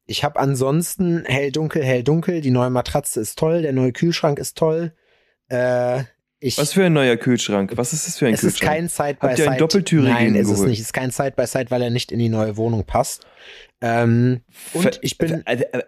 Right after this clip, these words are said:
Speaker 2: äh,
Speaker 1: Ja, er
Speaker 2: bin entsetzt.
Speaker 1: ja, er passt nicht. Es war mein Traum, ich weiß. Ich habe oft darüber philosophiert, aber es hat halt nicht gepasst. Der, den wir jetzt haben, der ist riesengroß, der ist größer als ich.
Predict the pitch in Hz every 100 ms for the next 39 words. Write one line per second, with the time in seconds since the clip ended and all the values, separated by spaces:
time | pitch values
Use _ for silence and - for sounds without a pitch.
0 | - 117 _ _ - - - - - -
1 | _ _ _ - 151 - 104 90 92 85
2 | 85 - 127 127 101 - 120 - 92 -
3 | - 127 139 139 135 113 - 131 147 -
4 | 113 120 143 - 120 117 143 - 135 131
5 | 127 127 90 - 139 123 120 - 127 131
6 | - 110 101 - 156 139 131 127 - -
7 | 175 - - - - - 156 156 151 131
8 | 147 - 156 143 139 123 - 156 143 127
9 | 135 170 - 131 113 - 143 143 139 98
10 | - 196 - -